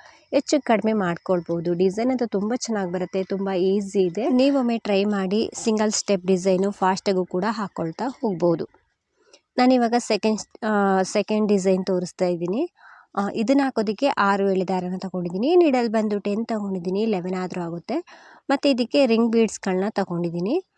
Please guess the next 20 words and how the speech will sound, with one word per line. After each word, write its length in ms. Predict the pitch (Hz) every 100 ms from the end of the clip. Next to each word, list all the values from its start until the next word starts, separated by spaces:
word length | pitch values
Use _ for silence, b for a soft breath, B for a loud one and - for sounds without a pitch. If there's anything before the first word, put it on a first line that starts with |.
| b b b -
ಆ, 160 | 220 220
ಇದನ್ನು 340 | 202 226 277
ಕೂಡ 180 | 277 240 208
ಅಷ್ಟೇ 280 | 202 240
ಲೇಸಿಗೆ 520 | 240 208 226 - 214 208
ಹಾಕಿ 200 | 190 190
ತೋರಿಸ್ತಾ 440 | 196 180 185 185
ಇದ್ದೀನಿ. 360 | 180 185 208 226
ರೈಟ್ 320 | 190 185 226
ಸೈಡಿಂದ 360 | 254 214 190 190
ಹಾಕ್ತಾ 340 | 180 175 -
ಇದ್ದೀನಿ, 260 | 165 165 175
ಅಂದ್ರೆ 220 | 190 247
ಸೀದಾ 340 | - 226 240
ಸೈಡಿಂದನೇ 580 | 247 214 190 185 180 214
ಹಾಕ್ತಾ 340 | 226 196 -
ಇದ್ದೀನಿ. 320 | 180 170 175 311 b b b b b -
ಮೊದಲಿಗೆ 600 | 226 240 269 254 262 269
ಲೇಸಿಗೆ 560 | - 214 226 - 226 226
ನೀಡಲ್ನ 380 | 208 202 240